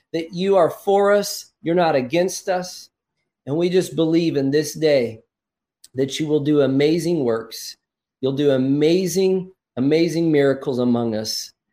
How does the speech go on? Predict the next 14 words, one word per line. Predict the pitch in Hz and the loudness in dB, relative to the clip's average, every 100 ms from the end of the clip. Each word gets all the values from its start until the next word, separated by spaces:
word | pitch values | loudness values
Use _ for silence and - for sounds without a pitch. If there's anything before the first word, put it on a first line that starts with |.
| _ _ _ | _ _ _
And | 123 | -4
we | 147 151 | -2 -4
thank | 139 170 165 165 175 | -2 0 0 -2 -4
you, | 165 165 - | -2 -2 -4
we | 131 | -4
bless | 117 139 156 160 - | -4 0 2 0 -2
you, | 151 | -2
we | 139 | 0
love | 135 151 143 | 2 2 2
you | 143 135 131 120 | -2 -4 -10 -16
in | |
Jesus' | 107 120 110 110 - | -8 -6 -6 -8 -10
name. | 104 87 85 _ _ _ _ _ _ _ _ _ _ _ - | -12 -12 -14 _ _ _ _ _ _ _ _ _ _ _ -14
Amen. | 101 95 90 | -12 -10 -10